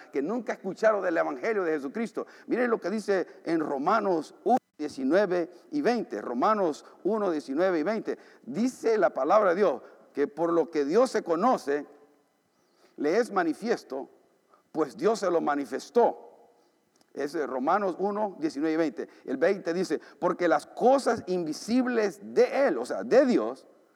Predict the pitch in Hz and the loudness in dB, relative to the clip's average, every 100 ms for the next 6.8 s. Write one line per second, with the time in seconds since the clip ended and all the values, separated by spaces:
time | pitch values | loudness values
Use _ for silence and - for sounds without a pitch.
0 | _ - 175 - 190 247 240 175 165 185 | _ -4 -4 0 2 4 2 0 -2 0
1 | 170 143 123 180 156 98 - - _ _ | 2 2 2 2 2 0 -16 -20 _ _
2 | _ _ _ _ _ - 147 170 220 220 | _ _ _ _ _ -14 -2 4 4 2
3 | 165 - - 180 214 202 160 220 202 185 | -2 -2 -2 2 2 2 0 -2 0 -2
4 | 143 135 - 262 156 127 123 - _ _ | -2 -6 2 2 2 -4 -8 -16 _ _
5 | - 151 139 147 143 139 139 123 - 170 | -4 -2 0 2 2 0 -2 -2 -2 -2
6 | 226 202 156 220 240 131 135 | 0 0 0 2 2 0 -2